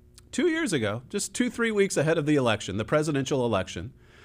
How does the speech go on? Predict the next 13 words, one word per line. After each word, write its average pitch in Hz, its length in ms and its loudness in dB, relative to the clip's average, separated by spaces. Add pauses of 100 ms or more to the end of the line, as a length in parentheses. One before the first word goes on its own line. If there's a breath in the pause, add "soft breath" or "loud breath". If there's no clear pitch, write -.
(280 soft breath)
it 143 120 -2
has 180 200 0
all 185 160 4
the, 170 140 4
the 127 420 0
Hunter 220 380 2
Biden 170 600 2
laptop 135 500 0
has 135 220 2
all 160 240 2
the - 120 -2
classic 175 560 -2
earmarks 143 580 0